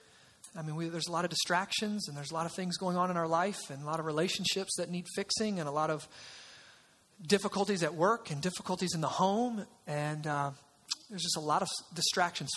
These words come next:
Facebook and Twitter and all the things that go on in our life, and the phone buzzes in our pocket. I pray for the next, um,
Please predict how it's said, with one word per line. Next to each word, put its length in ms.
Facebook 400
and 80
Twitter 360
and 80
all 120
the 80
things 220
that 100
go 140
on 160
in 80
our 100
life, 300
and 80
the 100
phone 180
buzzes 380
in 80
our 80
pocket. 400
I 80
pray 140
for 140
the 80
next, 440
um, 380